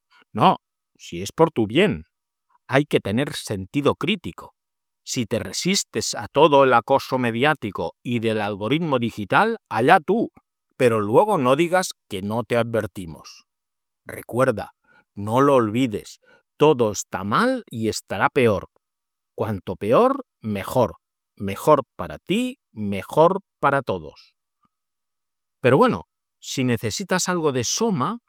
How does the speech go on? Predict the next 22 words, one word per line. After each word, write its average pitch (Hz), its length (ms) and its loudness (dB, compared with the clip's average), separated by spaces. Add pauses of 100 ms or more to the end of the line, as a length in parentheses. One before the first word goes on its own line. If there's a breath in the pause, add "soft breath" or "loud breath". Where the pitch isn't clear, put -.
(200 soft breath)
algo 156 320 2
de 143 120 2
lorazepam 180 1120 2
o 135 280 4
tranquimacín 135 920 -2
para 123 240 2
desconectar 117 920 -2
o 120 140 -2
disociarte, 190 920 -4 (500 soft breath)
nosotros 135 580 0
te 127 100 2
lo 110 140 2
podemos 131 560 -2
proporcionar. 123 640 -2 (500)
En 90 160 -10
pequeñas 87 540 -10
dosis, 170 640 -4 (420)
likes 95 560 -8
en 85 160 -10
redes, 135 720 2
series, 127 1000 2
microvídeos 127 1120 2